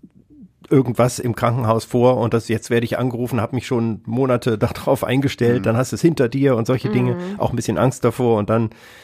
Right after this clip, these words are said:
Speaker 1: kriegst du einen Anruf und sagst, „Ja, wir können die O P jetzt leider erst Ende September stattfinden lassen, müssen verschieben.“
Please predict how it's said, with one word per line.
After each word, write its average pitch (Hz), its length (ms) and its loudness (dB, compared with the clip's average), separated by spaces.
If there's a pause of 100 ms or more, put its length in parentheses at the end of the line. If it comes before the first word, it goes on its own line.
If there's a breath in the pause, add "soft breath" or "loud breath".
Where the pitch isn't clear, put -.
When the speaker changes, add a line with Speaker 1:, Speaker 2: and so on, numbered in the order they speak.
(300 loud breath)
Speaker 1:
kriegst - 240 -4
du 120 40 2
einen 104 180 2
Anruf 113 320 0
und 120 60 -6
sagst, 110 160 4
„Ja, 113 140 4
wir 110 80 -2
können 113 160 0
die 113 80 2
O 98 60 0
P 113 200 -2
jetzt 107 180 -2
leider 110 220 2
erst 101 380 -4
Ende 113 220 0
September 107 420 0
stattfinden 98 460 -2
lassen, 101 320 -2
müssen 95 200 -4
verschieben.“ 104 500 -4